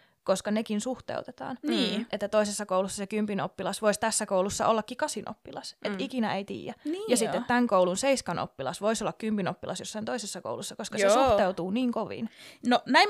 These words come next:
Speaker 2: tätä mä ajattelin kanssa, koska jossain käy, jossain kohtaa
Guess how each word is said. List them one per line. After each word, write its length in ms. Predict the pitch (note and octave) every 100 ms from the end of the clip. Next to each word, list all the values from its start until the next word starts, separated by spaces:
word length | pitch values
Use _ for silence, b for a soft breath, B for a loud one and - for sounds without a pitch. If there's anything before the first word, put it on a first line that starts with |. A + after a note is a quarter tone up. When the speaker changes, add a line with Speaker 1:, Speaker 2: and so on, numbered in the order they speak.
| -
Speaker 2:
tätä 200 | B3+ F#4
mä 240 | F4+ B3 C4+
ajattelin 340 | D4 A3+ A3
kanssa, 280 | A3 A3+ A3+
koska 220 | - -
jossain 360 | A3+ C#4+ F4+ E4
käy, 200 | B3+ A#3 - -
jossain 360 | B3+ B3+ B3+ A3+
kohtaa 520 | G#3+ - G3 F#3+